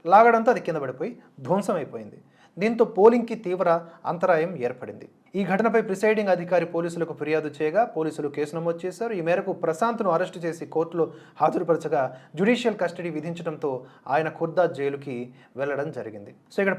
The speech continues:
పార్టీ ఏదైనా కూడా రెండు కూడా ఒకే రకమైనటువంటి ఘటనలు ఇంచుమించుగా. ఇక్కడ ఈ ఎమ్మెల్యే ఇప్పుడు జైల్లో ఉన్నాడు.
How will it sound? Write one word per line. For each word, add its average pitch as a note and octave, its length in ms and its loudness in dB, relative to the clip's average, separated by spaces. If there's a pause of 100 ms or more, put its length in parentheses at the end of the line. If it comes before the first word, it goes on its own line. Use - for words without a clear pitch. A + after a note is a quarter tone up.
పార్టీ G#3 260 4
ఏదైనా F#3+ 400 2
కూడా F#3+ 120 10
రెండు F3+ 220 2
కూడా G#3 200 4
ఒకే E3+ 300 2
రకమైనటువంటి E3+ 460 -2 (140)
ఘటనలు C#3+ 360 -8 (680)
ఇంచుమించుగా. E3+ 540 -8 (1080)
ఇక్కడ A3 160 6
ఈ G3 180 0 (100)
ఎమ్మెల్యే G#3+ 640 2
ఇప్పుడు E3 200 -2 (280)
జైల్లో F#3+ 300 0
ఉన్నాడు. A#2 320 -8